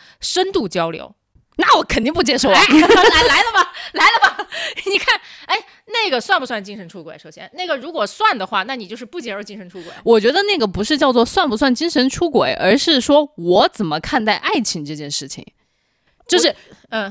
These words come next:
Speaker 2: 我如果觉得我的爱情就是我对你这个人，对吧，有肉体上的这种好感，然后喜欢看见你很贼了好看，然后我也不需要跟你进入，进行非常深入的交流，
Speaker 1: 嗯。
Speaker 2: 但我也可以说我爱你。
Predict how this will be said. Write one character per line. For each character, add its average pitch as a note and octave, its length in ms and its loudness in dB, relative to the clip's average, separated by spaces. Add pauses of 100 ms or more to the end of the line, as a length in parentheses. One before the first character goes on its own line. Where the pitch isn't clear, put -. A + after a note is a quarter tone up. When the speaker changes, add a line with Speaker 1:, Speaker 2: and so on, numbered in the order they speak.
Speaker 2:
我 A3 200 6
如 A#3+ 140 0
果 F4 120 4
觉 F#3 180 0
得 G#3 100 4
我 F3+ 160 0
的 F3 60 2
爱 C#4 140 0
情 A3+ 160 -4
就 A3+ 100 2
是 A#3+ 80 0
我 F#3 140 2
对 C4 140 0
你 G#3+ 140 -2
这 B3+ 120 -2
个 B3 80 2
人， G3 300 2
对 B3 100 4
吧， A3 140 0
有 F3+ 140 0
肉 C#4 180 2
体 F3+ 180 -6
上 A3 160 0
的 F#3 100 0
这 G3+ 120 -2
种 F#3 140 -4
好 G3 280 0
感， E3 340 0
然 F3+ 120 -2
后 A3+ 100 2
喜 - 160 -6
欢 F3+ 120 -6
看 B3 140 -2
见 A3+ 160 0
你 E3+ 120 0
很 F3 180 -4
贼 F3+ 200 -2
了 B3+ 100 0
好 F#3+ 160 0
看， G#3+ 340 -2
然 F3+ 140 0
后 A#3 140 4
我 F#3+ 160 2
也 C#4+ 100 2
不 D4+ 220 -2
需 - 160 -2
要 C4+ 160 4
跟 B3 180 0
你 F3+ 120 -4
进 A#3 280 -2
入， A3 220 -2 (100)
进 C4 180 0
行 F#3+ 160 -2
非 C4+ 120 -2
常 A#3+ 140 2
深 C#4 200 -2
入 E4 140 -4
的 F3 120 -4
交 A3 200 -2
流， - 300 -8
Speaker 1:
嗯。 - 60 -20 (160)
Speaker 2:
但 B3+ 140 0
我 F#3+ 80 2
也 B3+ 80 4
可 A#3 140 -4
以 F#3+ 60 0
说 A3 180 -2
我 E3+ 80 0
爱 G#3+ 220 -2
你。 D#3 180 -12